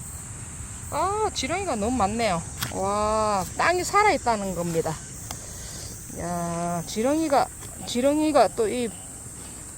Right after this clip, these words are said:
똥을 넣어서, 어, 이 난초에 영양분도 공급해주고 있네요.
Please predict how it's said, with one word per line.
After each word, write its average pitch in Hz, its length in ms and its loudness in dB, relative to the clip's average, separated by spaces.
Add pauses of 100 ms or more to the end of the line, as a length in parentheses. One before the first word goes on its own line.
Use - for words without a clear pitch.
(200)
똥을 302 340 6
넣어서, 202 600 6 (120)
어, 185 420 0
이 190 400 -2 (460)
난초에 247 540 4
영양분도 220 880 2
공급해주고 180 1000 2
있네요. 185 420 0